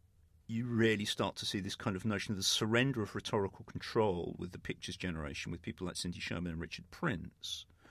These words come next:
in particular with their photographic work, that if you can't actually say what you want to say with the materials, and you leave it to somebody else to say it for you,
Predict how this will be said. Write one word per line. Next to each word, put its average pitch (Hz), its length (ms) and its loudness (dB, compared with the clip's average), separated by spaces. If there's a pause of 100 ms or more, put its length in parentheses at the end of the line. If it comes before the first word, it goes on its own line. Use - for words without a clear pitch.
(440)
in 95 140 0
particular - 580 -4
with 85 160 -4
their 85 100 -2
photographic - 640 -2
work, - 140 -8 (560)
that 127 300 4 (1900)
if 156 220 4
you 165 100 6 (200)
can't 190 600 4 (160)
actually 123 520 -2
say 131 580 2
what 113 220 0
you 113 160 0
want 113 360 2
to 110 100 -4
say 107 360 2
with 98 220 -4
the 104 60 -2
materials, - 1120 -4 (1120)
and 110 180 2
you 101 80 -2
leave 104 240 0
it 90 100 -8
to - 100 -6
somebody 101 380 2
else 92 160 0
to - 100 -6
say 95 240 2
it 90 200 -4
for 139 320 0
you, - 220 -4